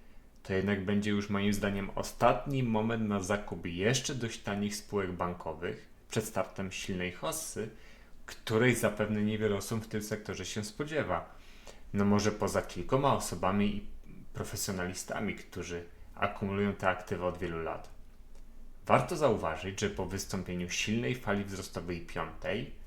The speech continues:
zakończymy pełną sekwencję impulsu wzrostowego, po której wystąpi korekta A B C, będąca jedynie falą drugą. Ta ponownie nie powinna sięgać obecnych poziomów, które w przyszłości będą postrzegane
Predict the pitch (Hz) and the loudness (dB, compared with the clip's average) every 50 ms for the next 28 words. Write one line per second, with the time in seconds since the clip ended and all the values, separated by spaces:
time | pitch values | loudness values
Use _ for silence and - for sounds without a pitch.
0 | - - - - - 104 - 110 101 95 - - 98 92 90 87 - - - 101 | -10 -8 -2 0 0 0 2 0 -2 -2 -2 -2 -2 -2 -2 -2 -4 0 2 2
1 | 113 117 120 120 117 - - 101 - - 107 107 104 - 107 98 90 87 98 98 | 2 2 2 -2 -2 -4 -6 -6 -4 -2 -2 -2 -2 -2 -4 -6 -4 -6 -6 -4
2 | - 107 101 104 - 104 98 - - - - - - - 98 - 123 120 95 - | -4 -4 -4 -4 -4 -6 -8 -6 -6 -8 -8 -8 -10 -8 -4 -4 -4 -2 -2 -2
3 | - - - - - - - - - 104 95 - - 98 101 101 95 104 101 - | -4 -4 -8 -12 -14 -14 -16 -8 -6 -6 -6 -4 -2 0 0 0 0 -2 -4 -2
4 | - 101 90 - 104 101 - - 98 90 92 - - - - - - - - 95 | -2 -2 -2 -2 -6 -6 -4 -2 -2 0 0 -2 -4 -6 -6 -6 -2 0 2 2
5 | 98 104 123 123 - - - 117 120 131 135 131 - - - 101 92 98 92 - | 4 4 2 2 0 -2 -2 -2 -2 -2 -4 -8 -10 -14 -14 0 0 0 2 2
6 | 98 95 92 90 - - 90 87 90 - - 98 95 90 87 87 110 117 117 113 | 0 -2 -2 -4 -4 -2 -2 -2 -4 -6 -6 -6 -4 -4 -2 0 0 0 0 0
7 | 107 - - 98 92 95 98 101 90 107 107 107 107 92 - 82 78 80 87 - | -2 0 -2 -2 -2 0 -4 -4 -4 0 2 2 2 0 0 -6 -6 -8 -10 -14
8 | - - - - - - - - - - - - - - 95 - - 107 113 135 | -14 -14 -14 -14 -14 -16 -16 -18 -18 -18 -16 -10 2 2 2 2 4 4 4 4
9 | 160 170 185 160 127 110 - - 101 98 104 101 101 101 - 110 101 95 92 - | 4 2 2 4 4 2 4 2 2 4 6 6 4 4 4 4 4 4 4 2
10 | - - - 98 92 90 107 113 - - 135 113 - - - 95 87 87 98 104 | 0 -2 0 0 6 6 6 6 6 4 0 0 0 0 -2 -2 2 2 4 6
11 | 110 113 110 - - - - 92 87 - - - - - - 110 110 110 - - | 6 4 2 2 -4 -2 -2 -2 -2 -4 -6 -6 -6 2 4 4 4 4 2 -2
12 | - 101 90 82 82 90 110 127 127 123 101 - - 107 - - - - 110 104 | -2 -2 -2 0 0 2 2 4 2 0 0 0 -2 -2 -2 -2 -4 -2 -2 0
13 | 98 101 98 95 95 95 | 0 0 0 0 -2 -4